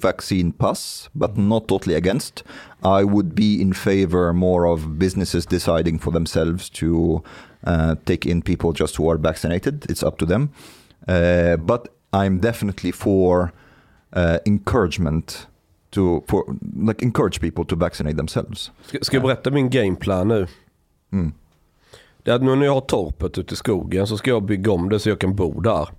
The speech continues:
Speaker 2: Och då träffar jag ytterst lite människor. Då är jag ju bokstavligen mer eller mindre i skogen. Sen ska jag bara se hur länge jag kan vara där ute innan någon kommer att tvinga i mig sprutan.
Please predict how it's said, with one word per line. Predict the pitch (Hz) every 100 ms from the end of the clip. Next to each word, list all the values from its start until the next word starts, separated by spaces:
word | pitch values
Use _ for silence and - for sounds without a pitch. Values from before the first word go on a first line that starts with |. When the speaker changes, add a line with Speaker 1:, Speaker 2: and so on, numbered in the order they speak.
| - - _ -
Speaker 2:
Och | - -
då | 104
träffar | - 139 -
jag | 110 123 -
ytterst | 131 - 95 -
lite | 113 -
människor. | 92 98 87 78 98
Då | 120
är | 107
jag | 87
ju | 95
bokstavligen | 117 120 - 98 85 90
mer | 107 92
eller | 95
mindre | 98 85 82
i |
skogen. | - 87 80 76 95 101 _ _ _ _ _ _ _ _ -
Sen | 156
ska | -
jag | 160
bara | 165
se | 180
hur | 143
länge | 139 147 165 143
jag | 123 127
kan | 123
vara | 117 104
där | 104 107
ute | 107 98
innan | 104 101
någon | 101
kommer | - 101 95
att |
tvinga | - 117 107 80
i | 101
mig | 87
sprutan. | 80 98 92 - - 87